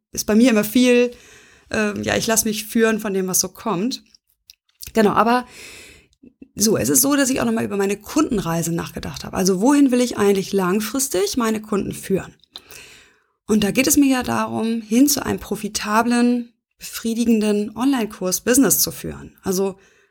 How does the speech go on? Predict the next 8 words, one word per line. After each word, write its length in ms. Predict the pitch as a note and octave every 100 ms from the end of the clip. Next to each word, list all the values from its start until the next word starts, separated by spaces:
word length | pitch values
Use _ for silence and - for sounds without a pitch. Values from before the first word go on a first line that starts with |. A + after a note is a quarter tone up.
| _
letztlich 580 | A3 A#3+ A#3+ A#3 A3+ - -
solide 720 | G#3 G3 B3 C#4 C4 C4 -
Umsätze 420 | C#4+ C4+ B3+ A3+
machen 240 | G#3 G#3+
zu 120 | G#3+
können 280 | G#3 G3+ F#3+
mit 140 | F#3 -
Online-Kursen, 840 | D#4 A#3+ G#3+ F3 E3 F3+ B3 D4+